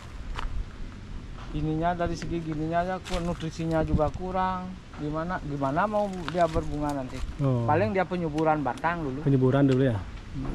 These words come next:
Speaker 2: Kira-kira makan waktu berapa
Speaker 1: Oh,
Speaker 2: lama
Speaker 1: sa-,
Speaker 2: nih, Kak?
Speaker 1: satu tahun lah.
Speaker 2: Satu tahun, ya?
Speaker 1: Ya.
Speaker 2: Oh, oke. Jadi untuk penyer-, eh, apa, penyuburan dulu setahun, setelah itu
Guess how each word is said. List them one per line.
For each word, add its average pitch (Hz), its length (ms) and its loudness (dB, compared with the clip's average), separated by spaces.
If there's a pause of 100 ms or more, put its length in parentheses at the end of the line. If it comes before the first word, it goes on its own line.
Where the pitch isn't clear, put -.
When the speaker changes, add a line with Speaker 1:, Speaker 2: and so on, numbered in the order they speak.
Speaker 2:
Kira-kira 170 320 6
makan 170 640 4
waktu 170 260 2 (140)
berapa 160 160 4
Speaker 1:
Oh, 160 80 6
Speaker 2:
lama 147 160 6
Speaker 1:
sa-, 185 80 6
Speaker 2:
nih, 147 80 6
Kak? 131 160 2
Speaker 1:
satu - 160 -10
tahun 127 320 -2
lah. 151 140 0 (100)
Speaker 2:
Satu 160 160 4
tahun, 175 200 6 (120)
ya? - 80 0
Speaker 1:
Ya. 113 240 -8
Speaker 2:
Oh, 120 320 -6
oke. 113 440 -10 (680)
Jadi 143 160 8
untuk 156 320 4
penyer-, 160 240 8
eh, 151 300 2 (180)
apa, 175 320 2
penyuburan 156 480 8
dulu 147 160 8
setahun, 170 480 4
setelah 151 160 2
itu 185 320 6